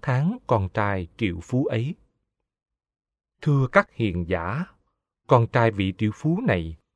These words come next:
trong giờ phút nguy hiểm cho mình, đã biết được công đức của giáo pháp,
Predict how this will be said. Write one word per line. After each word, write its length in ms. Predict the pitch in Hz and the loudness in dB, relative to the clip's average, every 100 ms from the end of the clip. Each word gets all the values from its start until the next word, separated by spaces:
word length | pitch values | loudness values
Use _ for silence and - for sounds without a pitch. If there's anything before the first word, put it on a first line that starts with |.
| _ | _
trong 160 | 180 170 110 | 2 2 4
giờ 240 | 104 95 | 4 4
phút 220 | - - _ | 0 -4 _
nguy 260 | 151 170 165 | 2 4 4
hiểm 280 | 101 98 170 | 0 -2 -2
cho 120 | - 135 | 0 2
mình, 260 | 110 85 82 _ _ _ _ | 2 -2 -6 _ _ _ _
đã 160 | 120 | -2
biết 220 | 131 226 - | 0 0 0
được 220 | 104 95 _ | 0 -2 _
công 240 | 147 127 | 4 6
đức 200 | 190 - | 2 0
của 120 | 107 | -2
giáo 220 | 110 123 147 | 2 2 0
pháp, 340 | - 175 202 | -2 -2 -2